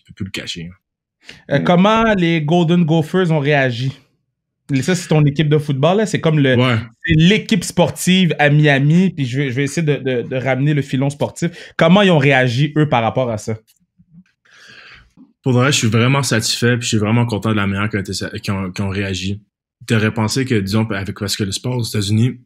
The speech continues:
Speaker 1: <clears throat> c'est une plateforme qui est immense, qui fait super, beaucoup d'argent, puis que les ficelles sont tirées par, justement, les mêmes personnes qui ont le pouvoir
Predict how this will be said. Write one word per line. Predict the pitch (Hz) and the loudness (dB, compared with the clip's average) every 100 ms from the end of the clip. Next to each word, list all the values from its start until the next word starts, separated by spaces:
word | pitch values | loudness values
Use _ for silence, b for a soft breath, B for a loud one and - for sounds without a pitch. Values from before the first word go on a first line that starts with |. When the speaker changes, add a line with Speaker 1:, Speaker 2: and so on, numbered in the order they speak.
| _ | _
Speaker 1:
<clears throat> | - 123 | -6 -2
c'est | - | -2
une | 104 | -2
plateforme | 110 104 123 120 | -4 -4 -2 -2
qui | 117 | 0
est | |
immense, | 107 107 104 120 | 0 0 0 -2
qui | - | -4
fait | 104 | -4
super, | - 117 117 98 | -4 -4 -4 -6
beaucoup | 98 - | -6 -2
d'argent, | 120 98 95 107 | -2 -2 -2 -4
puis | 113 - | -6 -6
que | 110 | -2
les | 107 | -2
ficelles | - 117 123 135 | -2 -2 0 -2
sont | 131 117 | -2 -2
tirées | 95 113 104 117 | -2 -2 0 0
par, | 117 107 | 0 -2
justement, | 110 110 104 107 | 0 -2 0 0
les | 107 | 0
mêmes | 104 117 | 0 0
personnes | 117 101 - 117 | -2 -6 -4 -2
qui | 113 104 | -2 -4
ont | |
le | 98 | -4
pouvoir | - 98 95 98 | -6 -4 -4 -4